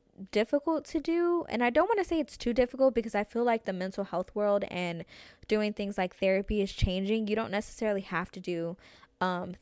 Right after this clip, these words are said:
therapy in an office. There are, um, you know, telehealth options and stuff like that. Um, and I think I would love to maybe, like, take meetings or, um, work with clients while I'm sitting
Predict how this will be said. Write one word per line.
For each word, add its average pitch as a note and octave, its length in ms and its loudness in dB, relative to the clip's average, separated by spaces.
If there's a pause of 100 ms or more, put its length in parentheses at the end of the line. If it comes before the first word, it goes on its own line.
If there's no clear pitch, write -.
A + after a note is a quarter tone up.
therapy G3 380 4
in F#3+ 80 -2
an E3 160 -6
office. - 500 -6
There F3 260 2
are, E3+ 520 2
um, E3+ 500 -4
you F#3+ 100 -4
know, F3 200 -2
telehealth A#3+ 580 4
options F#3+ 480 -4
and F3+ 100 -10
stuff - 280 -6
like E3 220 -4
that. F#3 440 0 (480)
Um, G3+ 640 2 (280)
and G3+ 200 2
I A3+ 340 8 (140)
think C4+ 340 0
I G#3+ 140 6
would G#3+ 240 2
love F#3+ 220 6
to - 120 -6
maybe, F#3+ 300 2
like, E3 240 0
take - 280 0
meetings F#3 560 -2
or, E3+ 320 0
um, F3+ 300 -4
work F3+ 240 0
with F#3 180 -2
clients F3 460 -4
while F3 140 -4
I'm E3 140 -4
sitting E3+ 400 -4